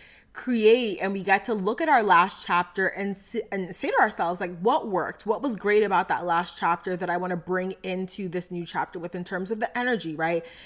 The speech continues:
And what didn't work? What wasn't so great about that last chapter? What do I want to change? What do I want to approach differently in this new chapter?"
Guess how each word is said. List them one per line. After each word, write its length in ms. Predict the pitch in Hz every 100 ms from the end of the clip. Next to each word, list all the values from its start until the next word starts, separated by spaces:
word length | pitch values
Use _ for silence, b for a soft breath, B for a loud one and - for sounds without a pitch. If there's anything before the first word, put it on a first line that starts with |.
| B -
And 160 | 262
what 220 | 285 -
didn't 360 | 190 202 254 120
work? 300 | 135 113 -
What 280 | 180 208 226
wasn't 360 | 208 226 233
so 160 | - 196
great 220 | 175 175
about 260 | 165 165 165
that 140 | 151
last 280 | 156 160 -
chapter? 360 | 190 160 - 180
What 240 | 208 185
do 100 | 262
I 80 | 233
want 400 | 208 180 170 -
to 120 | 208
change? 640 | - - 170 185 160 160 180
What 280 | 226 311
do 120 | - 233
I 80 |
want 260 | 214 180 190
to 100 | -
approach 480 | 180 - 185 180 -
differently 440 | 175 175 165 175
in 80 | 170
this 160 | 170 175
new 100 | 165
chapter?" 540 | - 170 - 160 151